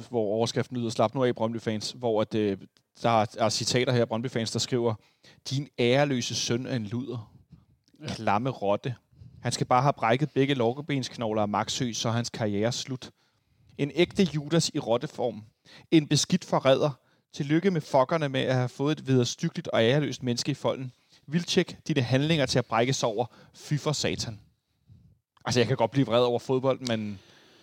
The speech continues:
Speaker 2: Ja, men jeg har ikke behov for at udtrykke mig på den måde over for, for sådan noget. Altså, det der, det er, det, det synes jeg er,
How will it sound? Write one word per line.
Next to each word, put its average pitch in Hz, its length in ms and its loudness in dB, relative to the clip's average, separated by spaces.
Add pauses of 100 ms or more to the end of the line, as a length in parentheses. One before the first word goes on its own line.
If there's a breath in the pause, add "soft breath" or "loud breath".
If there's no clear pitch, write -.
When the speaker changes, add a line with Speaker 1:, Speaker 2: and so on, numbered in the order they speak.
(600 soft breath)
Speaker 2:
Ja, 170 140 4
men 147 180 2
jeg 127 80 4
har 127 40 6
ikke 165 120 2
behov 165 240 4
for 165 100 0
at 156 40 2
udtrykke 151 380 -2
mig 143 100 -2
på 135 80 -4
den 135 180 -2
måde 135 240 2
over 120 200 -6
for, 104 580 -6
for - 140 -10
sådan 120 200 -4
noget. 120 200 -8 (160)
Altså, 120 260 0
det 147 180 4
der, 160 140 6
det 156 300 4
er, 107 520 0 (1400)
det, 143 120 -14 (1080)
det 147 120 0
synes 151 220 -6
jeg 131 260 2
er, 110 280 -6